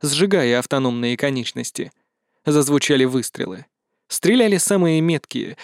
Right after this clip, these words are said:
кто разил некрокости без промаху, отбрасывая их в бушующее пламя.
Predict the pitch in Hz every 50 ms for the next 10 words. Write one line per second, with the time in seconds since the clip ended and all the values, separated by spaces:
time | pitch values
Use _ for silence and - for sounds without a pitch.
0 | - _ - - - 156 143 139 131 123 147 143 139 139 139 - - 135 - -
1 | 151 139 - - 139 123 135 135 - - 147 151 147 131 117 110 - - - -
2 | _ _ _ 165 170 175 175 190 175 156 - - 135 131 131 131 127 123 123 117
3 | - - - 143 143 143 160 - - - 139 127 123 120 - - 135 135 135 -
4 | 165 156 120 107 113 - - -